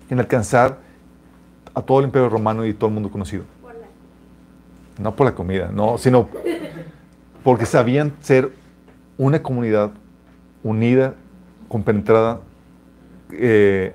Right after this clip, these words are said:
Speaker 1: una comunidad con, eh, y la, y la comida era pa-, elemento importante en eso. Sí. Qué fuerte, ¿no? Y dependiendo del, del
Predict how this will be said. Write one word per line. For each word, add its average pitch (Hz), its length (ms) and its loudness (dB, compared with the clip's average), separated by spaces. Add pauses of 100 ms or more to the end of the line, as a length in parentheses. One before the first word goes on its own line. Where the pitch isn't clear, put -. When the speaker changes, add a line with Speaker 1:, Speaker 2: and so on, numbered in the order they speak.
(140)
Speaker 1:
una 117 160 -2
comunidad 107 340 2
con, 110 340 -2
eh, 95 360 -2 (680)
y 120 240 2
la, 120 240 6
y 123 460 -4
la 110 160 0
comida 107 260 0
era 120 180 2
pa-, - 280 0
elemento 107 460 -4
importante 92 340 -8
en 113 60 -4
eso. - 180 -10 (720)
Sí. 110 320 -6 (1120)
Qué - 80 -6
fuerte, 123 260 2
¿no? 92 160 -6 (2500)
Y 131 60 6
dependiendo 123 400 4
del, 143 140 4 (160)
del 104 460 -2